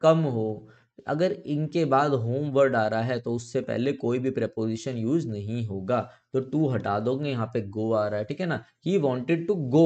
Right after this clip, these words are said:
home, डायरेक्ट होगा as he was sick। ये हमारे सिक्सटी टू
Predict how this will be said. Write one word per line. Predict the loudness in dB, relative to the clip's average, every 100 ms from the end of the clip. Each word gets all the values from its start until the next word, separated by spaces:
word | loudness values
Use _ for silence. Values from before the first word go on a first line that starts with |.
| 6
home, | 2 0
डायरेक्ट | 2 4 2 0
होगा | -4 -4
as | -2 -2
he | -2 -4 0
was | 0
sick। | 0 -8 -6
ये | -2
हमारे | -2 -2 -4 -4
सिक्सटी | -4 -10 -4 -6
टू | -2 -2 -2